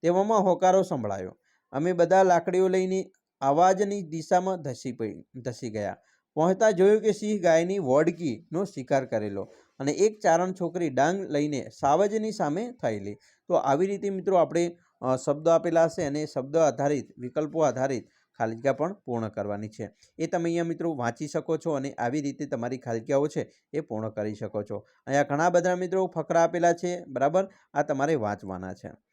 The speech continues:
હવે ભાવ દર્શાવતા શબ્દનો ઉપયોગ કરી વાક્ય બનાવવાનો છે.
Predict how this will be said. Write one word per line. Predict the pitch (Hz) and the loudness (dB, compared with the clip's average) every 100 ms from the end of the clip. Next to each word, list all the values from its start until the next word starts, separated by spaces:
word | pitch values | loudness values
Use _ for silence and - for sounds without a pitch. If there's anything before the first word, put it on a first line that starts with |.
| _ _ - | _ _ -2
હવે | 165 208 | 2 2
ભાવ | 151 180 | 4 2
દર્શાવતા | 208 208 226 214 226 | 4 2 2 0 0
શબ્દનો | 208 175 202 | -2 -4 -4
ઉપયોગ | 196 185 185 | -4 -2 -2
કરી | 202 196 | 0 2
વાક્ય | 127 120 127 | 2 0 -4
બનાવવાનો | 110 101 98 98 101 | -4 -6 -8 -8 -10
છે. | - 98 | -12 -18